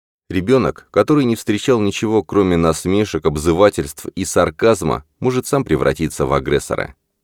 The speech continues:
Если ребёнок не знает ничего, кроме негативной речи, то этот эффект долгосрочен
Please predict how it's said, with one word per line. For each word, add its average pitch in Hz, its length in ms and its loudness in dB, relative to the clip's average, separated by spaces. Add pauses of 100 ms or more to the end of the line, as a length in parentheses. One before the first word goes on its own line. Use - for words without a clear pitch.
(200)
Если 80 240 -2
ребёнок 78 460 0
не 85 140 2
знает 87 380 2
ничего, 85 360 0
кроме 87 320 2
негативной 76 640 2
речи, 82 400 -4 (240)
то 98 100 4
этот 101 320 2
эффект 101 400 -2
долгосрочен 82 920 2